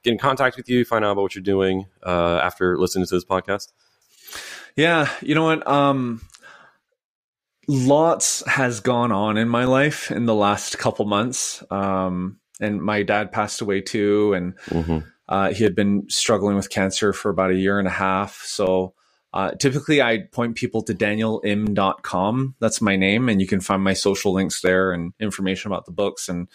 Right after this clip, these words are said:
Speaker 2: but man, I have not been writing on daniel im dot com, uh,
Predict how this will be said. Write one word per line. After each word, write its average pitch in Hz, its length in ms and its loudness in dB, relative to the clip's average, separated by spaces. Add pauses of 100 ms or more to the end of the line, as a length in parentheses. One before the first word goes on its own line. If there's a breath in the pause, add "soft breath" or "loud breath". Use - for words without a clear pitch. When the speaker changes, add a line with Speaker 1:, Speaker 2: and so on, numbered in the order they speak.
(340 loud breath)
Speaker 2:
but 123 100 0
man, 127 220 0
I 120 180 0
have 110 180 -2
not 113 520 -2
been 104 180 -2
writing 95 760 -2 (180)
on 107 440 0 (120)
daniel 127 340 2
im 131 140 0
dot 127 200 2
com, 131 400 0 (440 loud breath)
uh, 101 240 2